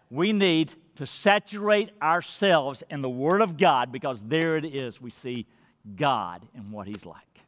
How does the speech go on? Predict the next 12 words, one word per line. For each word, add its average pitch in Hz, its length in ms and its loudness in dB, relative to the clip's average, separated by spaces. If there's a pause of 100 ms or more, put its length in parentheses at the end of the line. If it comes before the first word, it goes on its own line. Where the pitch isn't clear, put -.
(640)
especially 113 640 -4 (640)
in 107 60 -14
the 104 60 -10
person 110 340 -10
of 98 80 -14
Jesus. 98 360 -10
So 135 260 -2 (360)
every 123 300 -2
day, 117 340 -6 (800)
I 135 120 0
mean, 139 220 -4
we, 160 160 2